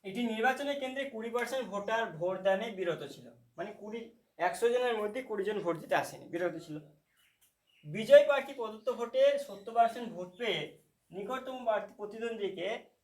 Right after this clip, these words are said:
চার হাজার নশো ষাট ভোটে পরাস্ত করে। তাহলে যে জিতেছে, যে জয়লাভ করেছে, সে সত্তর পার্সেন্ট ভোট পেয়েছে। তার মানে যে হেরে গেছে পরাস্ত প্রার্থী, সে তিরিশ পার্সেন্ট ভোট পেয়েছে, এ পেয়েছে সত্তর পার্সেন্ট ভোট।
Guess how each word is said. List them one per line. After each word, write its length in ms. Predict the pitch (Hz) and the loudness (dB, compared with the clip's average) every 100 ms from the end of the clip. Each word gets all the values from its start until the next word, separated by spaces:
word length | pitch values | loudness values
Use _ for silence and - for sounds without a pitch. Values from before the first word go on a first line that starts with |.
| _ | _
চার 200 | 175 202 | 0 2
হাজার 300 | 220 226 196 | 4 2 2
নশো 200 | 185 208 | -6 -8
ষাট 240 | - 165 151 | -4 -4 -2
ভোটে 240 | 170 233 | -2 0
পরাস্ত 340 | 233 269 - | 2 0 -2
করে। 200 | - 127 - _ _ _ _ _ _ _ _ | -16 -20 -20 _ _ _ _ _ _ _ _
তাহলে 220 | - 220 220 | -6 -2 -2
যে 200 | 180 247 247 - 175 | 6 6 6 -6 -14
জিতেছে, 520 | 160 226 294 294 214 226 | -8 -4 -2 -2 0 4
যে 120 | 220 | 4
জয়লাভ 300 | 208 214 269 214 | 8 8 8 4
করেছে, 380 | 190 185 269 | -2 2 2
সে 120 | 285 254 | 2 -4
সত্তর 280 | 220 220 | -6 2
পার্সেন্ট 280 | 233 214 190 | 4 4 0
ভোট 140 | 165 156 | -2 -2
পেয়েছে। 280 | 143 131 - - _ _ - | -4 -10 -10 -20 _ _ -6
তার 100 | 220 | 0
মানে 140 | 254 | 0
যে 120 | 247 247 | 6 4
হেরে 220 | 214 233 | 6 6
গেছে 240 | 247 180 226 262 - | 6 2 0 -2 -4
পরাস্ত 320 | - 226 233 240 | -4 -4 -4 -2
প্রার্থী, 360 | 185 - 233 294 - _ - | -2 -2 -6 -10 -12 _ -16
সে 140 | 233 | -12
তিরিশ 280 | 233 262 262 | -10 -10 -6
পার্সেন্ট 300 | 269 254 262 | -6 -4 -2
ভোট 120 | 269 269 | -2 0
পেয়েছে, 240 | 254 262 359 | -2 -4 -14
এ 80 | 196 | -14
পেয়েছে 260 | 185 214 220 | -12 -12 -12
সত্তর 320 | - - 233 | -16 -16 -8
পার্সেন্ট 300 | 247 226 247 | -6 -6 -2
ভোট। 120 | 262 | -2